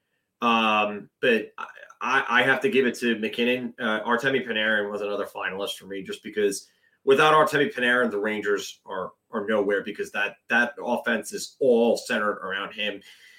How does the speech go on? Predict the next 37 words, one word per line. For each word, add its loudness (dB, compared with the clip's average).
He's -4
one 4
of 0
the 0
top -4
scoring, 2
uh, -6
players 2
at -16
five 2
on 0
five. 2
If -6
you 0
take -2
away 2
his -4
five -2
on -4
five 0
goals 2
from -4
the -2
Rangers, -4
the -6
Rangers -6
are -20
probably -6
dead -4
last -6
in -14
the -8
league -6
in -20
five -12
on -10
five -12